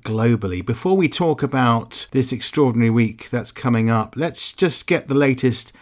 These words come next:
from overnight in the Far East, because we saw two important things happen. China didn't cut its rates, and we've had some higher inflation figures in Japan. Where do you want to start?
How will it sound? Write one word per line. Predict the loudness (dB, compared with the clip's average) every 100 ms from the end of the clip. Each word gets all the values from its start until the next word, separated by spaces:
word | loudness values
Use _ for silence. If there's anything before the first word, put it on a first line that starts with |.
| _ -20 _
from | -4 0 2 2 2
overnight | 4 6 4 4 2 -2 -14 _ -6
in | 0 2 2
the | 2
Far | -2 0 2 4
East, | 2 0 -8
because | -4 -2
we | -2
saw | 0 0
two | 0 0 0
important | 0 0 0 0 0
things | 0 0 -2
happen. | -2 -2 -2 -4 -6 _ _ _ -4
China | 2 2 4 2
didn't | 2 0
cut | 0 -2
its | -2 -2 0
rates, | 2 2 -4 -12 -14 _ _ _
and | 2
we've | 2 4
had | 0 0
some | -4
higher | -4 0 2 2 0
inflation | -2 0 0 0 0 -4
figures | -2 -2 -2 -4 -8 -6
in | -2 -2 -4
Japan. | -6 -6 -6 -4 -2
Where | 0
do | 2
you | 2
want | 2
to |
start? | -2 -6 -6 -12